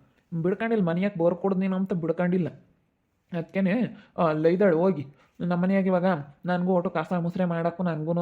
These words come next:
ಆಗಲ್ಲ, ಒಟ್ಟು ಕಸ ಹೊಡಿಯೋಕ್ಕೂ ನೆಲ ವರ್ಷಮಕ್ಕೂ ಆಗಲ್ಲ. ಎಲ್ಲ ಗಗನ ಇದ್ರೆ ಹೆಂಗ ಮಾಡುತ್ತಿ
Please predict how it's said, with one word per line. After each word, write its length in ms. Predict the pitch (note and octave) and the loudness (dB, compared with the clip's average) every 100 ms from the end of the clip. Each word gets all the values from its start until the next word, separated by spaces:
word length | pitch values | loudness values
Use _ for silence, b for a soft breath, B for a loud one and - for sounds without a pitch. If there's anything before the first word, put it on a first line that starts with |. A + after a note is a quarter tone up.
| E3 | 0
ಆಗಲ್ಲ, 280 | D3 E3 D3 - - | 0 0 0 -4 -6
ಒಟ್ಟು 140 | E3+ F3 | -4 -2
ಕಸ 120 | D#3+ F#3 | -2 0
ಹೊಡಿಯೋಕ್ಕೂ 340 | F3+ E3+ E3+ E3+ E3+ | 0 0 0 0 0
ನೆಲ 100 | D#3 E3 | -2 -2
ವರ್ಷಮಕ್ಕೂ 420 | E3 E3 E3+ D#3+ F3+ D3+ | -4 -2 -4 -2 0 0
ಆಗಲ್ಲ. 240 | D#3 E3 C#3+ B B - | 0 -2 -2 B B -6
ಎಲ್ಲ 120 | D3+ D#3 | -2 0
ಗಗನ 240 | D#3 D#3 E3+ | 0 0 -2
ಇದ್ರೆ 140 | E3 E3+ | -2 -2
ಹೆಂಗ 140 | D3+ E3+ | 0 -2
ಮಾಡುತ್ತಿ 380 | C3+ D#3+ E3 C3+ | 0 2 0 0